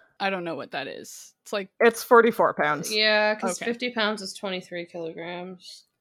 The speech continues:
Speaker 1: Right, okay.
Speaker 2: Yeah, okay, so Angel weighs less than a bag of salt. I mean, I could throw one single bag of salt.
Speaker 1: Like, straight up into the air?
Speaker 3: Straight up into the
Speaker 2: No.
Speaker 3: air, though?
Speaker 2: <laughs> No.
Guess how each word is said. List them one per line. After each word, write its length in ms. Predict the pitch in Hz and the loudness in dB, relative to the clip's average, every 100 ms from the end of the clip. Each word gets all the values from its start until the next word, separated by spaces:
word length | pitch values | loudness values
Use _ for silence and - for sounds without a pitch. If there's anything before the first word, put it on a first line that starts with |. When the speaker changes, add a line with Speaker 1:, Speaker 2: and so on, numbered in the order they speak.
| - | -8
Speaker 1:
Right, 240 | 175 143 - | -4 -4 -6
okay. 220 | 190 220 | -6 2
Speaker 2:
Yeah, 240 | 226 170 170 - - | 4 4 2 0 2
okay, 320 | 220 202 165 | 4 4 2
so 560 | - 196 185 180 180 - | 2 4 6 6 4 4
Angel 420 | 220 233 240 233 | 6 8 10 10
weighs 280 | 190 185 180 | 8 4 4
less 240 | 185 180 - | 6 6 6
than 160 | 180 | 2
a 40 | 165 | 4
bag 220 | 156 160 | 4 2
of 80 | 151 | 0
salt. 420 | - 90 - - _ | 0 0 -2 -12 _
I 40 | 226 | 6
mean, 180 | 262 254 | 8 10
I 100 | 269 | 8
could 200 | 381 427 | 10 6
throw 500 | - 254 214 208 185 | 6 10 12 12 8
one 320 | - 180 175 | 6 6 6
single 400 | 175 190 160 156 | 4 0 2 0
bag 200 | 151 143 | 0 -2
of 120 | - - | -4 -4
salt. 360 | - 87 - - _ | -4 -4 -8 -18 _
Speaker 1:
Like, 220 | 240 285 - | 6 6 6
straight 340 | - 277 302 | 2 4 8
up 140 | 311 | 8
into 180 | 320 302 | 6 4
the 160 | 277 240 | 4 6
air? 220 | 208 226 | 10 10
Speaker 3:
Straight 240 | 403 285 | 12 10
up 100 | 294 | 8
into 180 | 349 330 | 6 2
the 120 | 247 | 4
Speaker 2:
No. 100 | 233 220 | 10 12
Speaker 3:
air, 160 | 254 | 10
though? 460 | 359 403 415 427 415 392 - 392 466 | 8 6 6 6 6 6 6 6 6
Speaker 2:
<laughs> 60 | 247 | 8
No. 440 | 240 180 175 - | 10 10 8 4